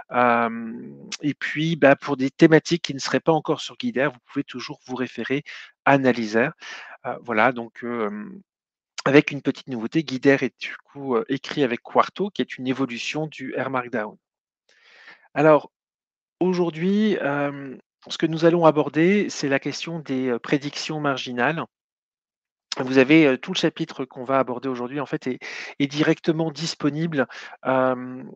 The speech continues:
sur Guide Air. Hem, donc l'idée, hein, c'est que, heu, quand on va faire un modèle statistique, notamment une régression logistique, heu, rarement, heu, notre modèle va être, heu, bah, les odds ratios, c'est un peu difficile parfois à expliquer parce que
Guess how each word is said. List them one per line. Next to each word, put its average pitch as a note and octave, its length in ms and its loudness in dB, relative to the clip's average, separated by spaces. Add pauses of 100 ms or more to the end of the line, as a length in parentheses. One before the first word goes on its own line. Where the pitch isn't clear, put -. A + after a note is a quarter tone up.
sur - 260 -4
Guide C3+ 220 -2
Air. D#3 300 2 (480)
Hem, B2+ 960 -2 (420)
donc - 180 -10
l'idée, G3+ 320 6
hein, F#3 120 6
c'est - 180 -4
que, - 200 -8
heu, D#3+ 380 -2
quand - 220 -12
on D#3 80 -4
va D#3 100 4
faire F3 220 2
un D#3 40 4
modèle D3+ 220 0
statistique, - 560 -4
notamment C#3+ 380 -4
une C3+ 160 -8
régression B2+ 480 -2
logistique, B2+ 640 -8 (440)
heu, C3 200 -6 (540)
rarement, E3+ 800 4 (180)
heu, C#3+ 160 -10
notre D3 480 -8
modèle D3+ 600 6
va C3 240 0
être, - 440 -2 (100)
heu, B2 400 -8
bah, C3+ 100 -10
les C3+ 140 0
odds E3 100 -2
ratios, F#3 300 4
c'est E3+ 100 -2
un D3 60 -2
peu F#3+ 120 -4
difficile E3+ 340 -8
parfois E3 240 -4
à - 20 2
expliquer - 380 -4
parce - 200 -2
que D#3 80 -8